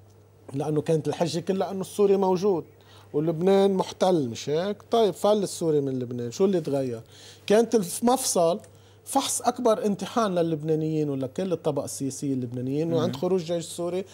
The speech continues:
Speaker 1: نتلقى لبناء دولة على أساس إنه نحن في يد
Speaker 2: مين اللي
Speaker 1: أقوى
Speaker 2: رفض هيدا
Speaker 1: منا،
Speaker 2: الشيء؟ مين
Speaker 1: مش
Speaker 2: اللي
Speaker 1: عم
Speaker 2: رفض؟
Speaker 1: تمنعنا نبني
Speaker 2: مين،
Speaker 1: دولة،
Speaker 2: مين
Speaker 1: مش
Speaker 2: اللي
Speaker 1: هيك؟
Speaker 2: رفض هيدا
Speaker 1: تبين
Speaker 2: الشيء؟
Speaker 1: لا، خيي مش رفض، تبين إنه ثقافة، وتبين إنه بلد عايش ت-،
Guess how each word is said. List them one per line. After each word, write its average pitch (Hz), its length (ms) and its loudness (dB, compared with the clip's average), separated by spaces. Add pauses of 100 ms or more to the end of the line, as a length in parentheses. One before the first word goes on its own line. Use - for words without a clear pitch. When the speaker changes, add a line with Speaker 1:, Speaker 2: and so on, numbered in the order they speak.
(180)
Speaker 1:
نتلقى 180 520 2
لبناء 180 400 0
دولة 190 340 4
على 147 260 2
أساس 190 280 -4
إنه 180 180 -2
نحن 208 440 2 (360)
في 185 220 2
يد 226 200 6 (320)
Speaker 2:
مين 180 300 2
اللي 156 120 4
Speaker 1:
أقوى 233 280 4
Speaker 2:
رفض 220 160 8
هيدا 214 40 6
Speaker 1:
منا، 151 360 2
Speaker 2:
الشيء؟ 175 140 -2
مين 190 140 -4
Speaker 1:
مش 214 80 2
Speaker 2:
اللي 185 120 2
Speaker 1:
عم 214 60 2
Speaker 2:
رفض؟ 202 80 -2
Speaker 1:
تمنعنا 226 400 4
نبني 190 280 2
Speaker 2:
مين، 226 100 4
Speaker 1:
دولة، 160 200 6
Speaker 2:
مين 214 100 4
Speaker 1:
مش 196 80 0
Speaker 2:
اللي 147 160 2
Speaker 1:
هيك؟ 123 60 4
Speaker 2:
رفض - 280 -2
هيدا 196 180 -6
Speaker 1:
تبين 208 320 4
Speaker 2:
الشيء؟ 220 120 0
Speaker 1:
لا، 226 380 -4
خيي 175 300 -4
مش 180 220 -6
رفض، 180 260 -8 (160)
تبين 170 340 -4
إنه 156 240 -6
ثقافة، 151 580 -8 (480)
وتبين 143 500 0
إنه 143 260 -4
بلد 139 420 -4 (960)
عايش 147 320 2
ت-، - 100 -8